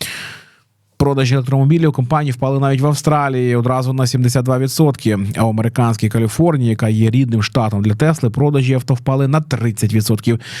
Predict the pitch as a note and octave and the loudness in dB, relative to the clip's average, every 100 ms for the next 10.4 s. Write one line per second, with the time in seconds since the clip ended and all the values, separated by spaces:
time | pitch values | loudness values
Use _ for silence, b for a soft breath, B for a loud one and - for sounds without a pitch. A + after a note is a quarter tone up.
0 | B - G2 E3 E3 B2+ - C3+ B2 - | B -2 0 0 0 0 0 -2 -2 -2
1 | F#2 G#2+ A2 G#2+ F#2+ F#2+ G#2 C#3+ D3+ E2+ | 0 2 0 -2 0 2 4 2 -2 -2
2 | F#2+ G2+ G#2+ - _ _ - F3+ D3+ A2+ | 2 2 2 -6 _ _ 0 2 2 -2
3 | - - - B B B B B _ G#2 | -8 -12 -10 B B B B B _ -4
4 | - A2 G2+ G2+ B2+ A#2+ A#2+ A#2 G#2+ A2 | 0 0 0 2 0 0 -2 -2 -2 -4
5 | G#2 A#2+ A2 G2+ E2 F#2 B B - F#2+ | -2 -2 -2 -4 -4 -6 B B -2 0
6 | F2 - B2 A2+ G#2+ G#2 A2+ A2+ G#2 A#2 | 0 0 -2 -2 -4 0 2 2 0 0
7 | A#2 F#2+ D#2+ - - - C#3+ C3+ A2 G#2 | 0 -2 -6 -8 -6 0 2 2 0 0
8 | A2 B2+ A#2+ - _ B B B B B | 0 2 0 -4 _ B B B B B
9 | B B _ _ _ G2 B2 A2 - F2+ | B B _ _ _ 2 2 -2 -4 -4
10 | E2+ - - | -4 -6 -14